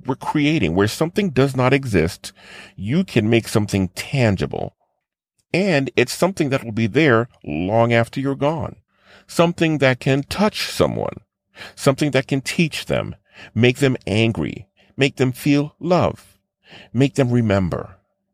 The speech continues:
make them think. You get to create all of that, any of that, if you choose to. And so the first step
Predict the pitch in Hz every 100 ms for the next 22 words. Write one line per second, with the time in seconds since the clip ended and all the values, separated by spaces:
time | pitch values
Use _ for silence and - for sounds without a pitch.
0 | _ _ 110 120 123 - 113 113 - -
1 | 98 - - - _ _ _ _ _ _
2 | _ _ 110 127 202 196 120 110 - 98
3 | - - 98 90 110 90 - - _ _
4 | _ - 113 107 98 82 80 58 - -
5 | _ _ _ _ 135 127 110 80 - 78
6 | 60 50 - _ _ _ _ - 123 -
7 | 120 - 190 180 - - - - _ _
8 | - - - - 143 - 147 139 - -
9 | 185 220 - - - - 76 -